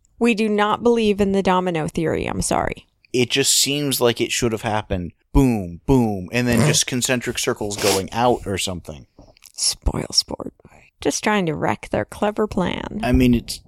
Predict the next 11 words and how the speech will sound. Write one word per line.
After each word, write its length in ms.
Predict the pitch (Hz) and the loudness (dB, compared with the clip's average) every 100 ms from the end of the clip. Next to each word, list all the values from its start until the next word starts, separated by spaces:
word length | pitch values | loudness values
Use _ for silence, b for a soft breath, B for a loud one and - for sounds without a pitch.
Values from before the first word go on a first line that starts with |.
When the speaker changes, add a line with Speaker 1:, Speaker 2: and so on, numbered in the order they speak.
| _ _ | _ _
Speaker 2:
it 120 | - 131 | -4 -2
was 140 | 131 | -2
clear 640 | - - 151 160 156 147 | -4 -6 0 2 4 4
that, 240 | 117 117 - | 4 0 0
you 160 | 127 | -4
know, 160 | 120 110 | 0 0
this 220 | 107 113 | 0 -2
concluded 500 | - 131 113 131 127 | -2 -4 -2 -2 -2
the 80 | 120 | -6
five-year 600 | - 117 110 107 104 101 | 0 4 4 2 -2 -4
arc. 420 | - 95 95 - | -2 -2 -2 -4